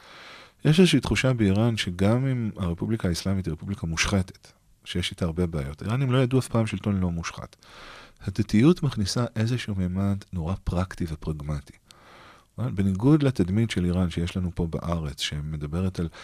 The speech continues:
אידיאולוגיה ללא פשרות, ועל נכונות כאילו ללכת עד הקצה וזה,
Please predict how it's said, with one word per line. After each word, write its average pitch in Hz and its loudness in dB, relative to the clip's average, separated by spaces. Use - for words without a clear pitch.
אידיאולוגיה 104 4
ללא 98 4
פשרות, 92 2
ועל 80 -2
נכונות 95 -4
כאילו 95 -2
ללכת 98 2
עד 110 0
הקצה - 0
וזה, 90 -2